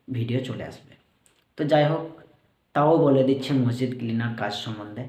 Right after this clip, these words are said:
দেখুন, মসজিদ ক্লিনার কাজ হলো এমন একটা কাজ, যেই কাজে আসার জন্য প্রত্যেকটা মুসলিমের একটা থাকে, মানে মুসলিম, প্রত্যেকটা মুসলিম ঘরের ছেলে চায় যে, "আমি মসজিদ ক্লিনারে কাজে যাব।" কারণ হলো মসজিদ আল্লাহর ঘর,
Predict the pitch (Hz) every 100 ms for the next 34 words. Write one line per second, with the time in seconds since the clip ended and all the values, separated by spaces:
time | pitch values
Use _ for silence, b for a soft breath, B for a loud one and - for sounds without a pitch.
0 | - 120 117 110 113 120 123 143 - 151
1 | 156 147 143 135 131 127 135 147 127 120
2 | 120 120 120 120 113 135 135 B B B
3 | - 123 135 165 160 160 160 135 - 139
4 | 131 135 139 139 139 139 - 147 156 135
5 | 123 - 120 120 120 110 - 147 - -
6 | _ _ _ _ _ _ _ _ _ _
7 | _ - 135 - - - - 113 123 117
8 | - - _ _ _ - 135 131 - 147
9 | 151 190 190 202 - 156 135 - 131 131
10 | 120 120 - 117 117 127 147 143 127 120
11 | 110 - 117 - 107 107 104 127 107 101
12 | 92 - _ _ _ _ _ - 147 170
13 | 185 185 185 180 180 - - 160 156 156
14 | 156 - 131 127 139 131 120